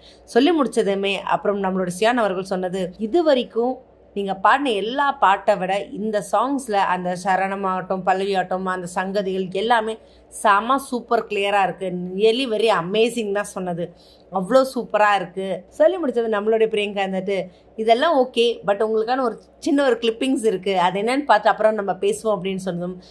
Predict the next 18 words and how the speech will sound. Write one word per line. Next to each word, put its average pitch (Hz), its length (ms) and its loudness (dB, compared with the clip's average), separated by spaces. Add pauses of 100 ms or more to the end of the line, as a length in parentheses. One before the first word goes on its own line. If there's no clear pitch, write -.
(200)
பின்னாடி 294 380 6
பேக்ரவுண்ட்ல 196 580 0
நம்மளுடைய 190 320 -4
எஸ் 185 160 -6
பி 277 80 -6
பி 240 100 -6
சார் 196 240 2
அவங்கள 233 560 2
குழந்தையா 240 460 4
இருக்கும்போது 208 480 0
போட்டோ 214 280 0
எடுத்த 185 300 -4
போட்டோஸ் 185 340 -4
இருந்ததுங்க. 170 540 -2
நிஜமாவே 247 640 0 (240)
யார் 262 300 4
இது? 240 140 2
என்ன, 214 380 0